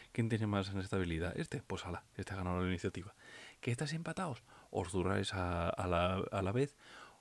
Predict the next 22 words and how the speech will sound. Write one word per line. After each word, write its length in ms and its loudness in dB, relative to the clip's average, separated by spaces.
O 260 4
si, 720 -4
si 280 -2
es 140 0
importante 760 2
saber 360 4
quién, 340 2
se 120 0
puede 160 8
tirar 220 2
un 80 4
dado 200 2
para 480 0
resolverlo. 680 2
Pero 380 2
si 260 0
es 140 0
un 160 4
enemigo 500 0
contra 560 2
un 140 2
jugador 540 0